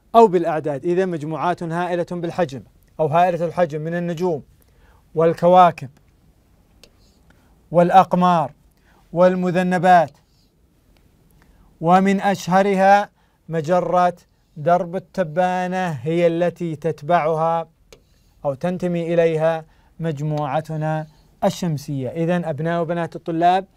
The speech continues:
لدينا في هذه الجزئية تعريفين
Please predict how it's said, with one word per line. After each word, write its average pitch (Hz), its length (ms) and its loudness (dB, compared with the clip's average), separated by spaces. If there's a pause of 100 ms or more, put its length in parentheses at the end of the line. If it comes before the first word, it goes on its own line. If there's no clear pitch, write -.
(300)
لدينا 185 600 -2 (240)
في 135 220 -12
هذه 190 420 0
الجزئية 185 760 -4 (360)
تعريفين 180 880 0